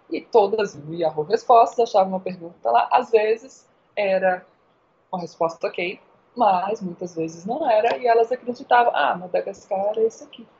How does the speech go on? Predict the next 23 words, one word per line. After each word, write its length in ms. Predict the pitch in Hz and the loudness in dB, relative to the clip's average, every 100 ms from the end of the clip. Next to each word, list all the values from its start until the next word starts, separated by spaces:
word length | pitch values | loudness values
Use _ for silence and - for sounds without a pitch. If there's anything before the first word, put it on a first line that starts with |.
| _ | _
Ou 120 | - 226 | 4 4
às 120 | 226 | 6
vezes 240 | 254 233 | 4 4
elas 280 | 247 247 240 | 4 4 2
nem, 400 | 226 254 330 403 - _ _ 233 240 - | -4 -6 -6 -8 -14 _ _ -8 -8 -8
nem 180 | 220 240 | -2 0
chegavam 840 | 285 294 233 220 254 285 294 285 240 | 0 -2 6 6 6 4 2 0 -2
em 80 | |
uma 200 | 247 254 | -4 -4
resposta 480 | 247 247 - 240 - | -8 -6 0 0 0
que 120 | - | 0
era 140 | 269 277 | 2 4
válida 520 | 240 226 214 185 170 | 4 4 4 -2 -8
pra 140 | - | -10
questão. 520 | 180 185 - 165 156 160 | -12 -14 -12 -10 -10 -12
Às 100 | 165 | -10
vezes 220 | 185 190 | -10 -2
elas 380 | 226 220 208 220 | -2 -2 -8 -2
falavam, 320 | 214 214 226 | 0 2 2
"Ah, 40 | |
Madagascar 840 | 196 190 196 196 202 - 220 233 139 | 0 -2 -2 -4 -8 -2 2 4 4
é 240 | 143 143 | 4 4
África. 480 | 120 104 - - | 4 0 -6 -20